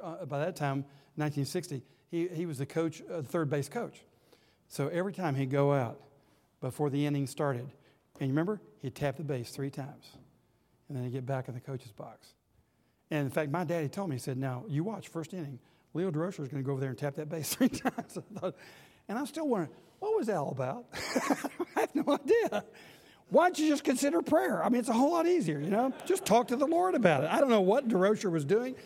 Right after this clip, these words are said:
but, you know, if you've been in athletics, you know, it's just filled with superstition, you know? If you win a game with these socks, well, keep those same socks on for the next game. Of course, you, you know, your girlfriend's going, "Oh, man, what does that smell?" Well,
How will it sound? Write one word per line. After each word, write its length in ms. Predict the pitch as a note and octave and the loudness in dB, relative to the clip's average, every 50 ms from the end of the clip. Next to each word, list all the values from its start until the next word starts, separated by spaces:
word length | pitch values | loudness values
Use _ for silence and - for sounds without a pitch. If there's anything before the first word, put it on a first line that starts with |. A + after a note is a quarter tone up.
| - - - - - | -20 -20 -20 -2 2
but, 140 | - G#3+ G#3 | 4 4 6
you 80 | A#3 | 6
know, 140 | B3 A#3+ G#3+ | 6 6 6
if 200 | G3+ G3+ F3+ F#3 | 4 2 2 0
you've 140 | C4 D4+ D4+ | 0 2 2
been 100 | B3+ A3 | 4 4
in 100 | G3+ F#3+ | 4 4
athletics, 540 | F3+ F3 D#3+ F#3 F#3+ G3+ G#3 F3+ D#3+ D3 - | 4 4 4 2 2 4 4 2 2 -2 -2
you 80 | G#3+ | 0
know, 220 | G#3 G#3 F3+ D#3 - - - - | 2 2 2 2 0 -4 -8 -4
it's 160 | B3+ D#4 D4+ | -2 0 2
just 200 | - A3+ F#3 C#3+ | 2 2 2 0
filled 500 | - - - - - - G4 G4 E4 B3+ | -4 -8 -12 -6 -2 2 4 4 4 4
with 140 | G#3+ G3 F3 | 4 2 0
superstition, 680 | - - F#3 C#3+ D3+ C#3+ - - F#3+ F3 - - B2+ D3+ | 0 -2 -2 -2 -2 -4 -2 -2 -2 -2 -4 -6 -8 -6
you 80 | F#3 | -6
know? 160 | A3+ B3+ C4+ - - - - - | -4 -6 -6 -8 -12 -18 -8 -6
If 120 | - D#3 - | -4 -2 0
you 80 | D3 | 2
win 180 | D3+ E3+ F#3+ G3 | 4 4 4 4
a 60 | F#3 | 4
game 180 | D#3+ F#3+ F#3+ F3+ | 4 4 2 2
with 100 | F3 E3+ | 2 2
these 200 | F3 G3+ F#3 - | 2 2 0 0
socks, 320 | - D#3+ D3+ D#3 D#3 - D3 | 2 2 2 2 0 0 0
well, 240 | C#3+ C#3 C#3 C3+ | 0 0 0 0
keep 220 | B2 - - F3+ E3 | -2 -4 -6 -4 -2
those 200 | F#3+ F3+ D#3+ - | -2 -2 -2 -2
same 200 | F#3 F3+ F3 D#3+ | -2 -2 -2 -2
socks 300 | F3 F3 F3 F3 D3+ D#3+ | 0 0 0 0 0 0
on 160 | F#3+ F3+ E3 | -2 -2 -2
for 100 | D#3 F3 | -2 -2
the 120 | E3+ E3+ | -2 -2
next 160 | F#3 F#3+ - - | -4 -4 -4 -6
game. 160 | D3+ C#3 C#3+ | -6 -4 -4
Of 80 | D3 | -4
course, 220 | C#3+ E3 D#3+ C#3 A2+ | -2 -2 -2 -4 -4
you, 60 | C3+ - - - - - | -8 -12 -16 -20 -10 -2
you 120 | - F3+ F3+ | 0 2 2
know, 180 | F3 D#3+ E3+ - - - - - | 2 2 0 -4 -12 -14 -6 -4
your 100 | E3 D#3 | -2 0
girlfriend's 460 | C3 G3 G#3+ G#3 D#3 F3 E3 D#3 C3 | 2 2 2 2 2 2 0 0 0
going, 180 | C3 D#3 F3 | 0 0 2
"Oh, 280 | - A4 B4 F#4 G#3+ G3 | 2 4 4 4 2 2
man, 240 | A#3 A4 A#4 - D4+ | 2 2 2 2 2
what 140 | D#4+ A4 G#4 | 2 2 2
does 100 | F4 C#4+ | 0 0
that 160 | D4+ D#4+ C#4+ | -2 -2 -2
smell?" 320 | - D4 F#4 G4 F#4 A#3 F#3 | -2 -2 -2 -2 -2 -2 -4
Well, 400 | D#3 - E3+ G3 G#3+ A3+ G3 | -2 -2 -2 0 0 -2 -4